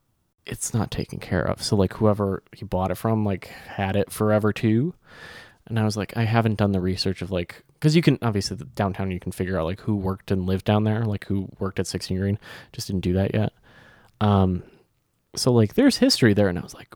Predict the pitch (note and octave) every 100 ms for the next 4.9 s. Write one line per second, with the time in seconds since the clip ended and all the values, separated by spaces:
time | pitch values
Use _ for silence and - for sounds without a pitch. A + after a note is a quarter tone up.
0 | - G3 G3+ - - F2 F#2+ - - G3
1 | F#3+ - - _ - - - A#2 G#2+ G2+
2 | F2 - - _ _ - C3 A2+ - G#2+
3 | G#2+ G2+ F#2+ - G#2+ - G#2 - _ _
4 | - G#2+ - G#2+ - G#2+ G#2+ G#2 G2+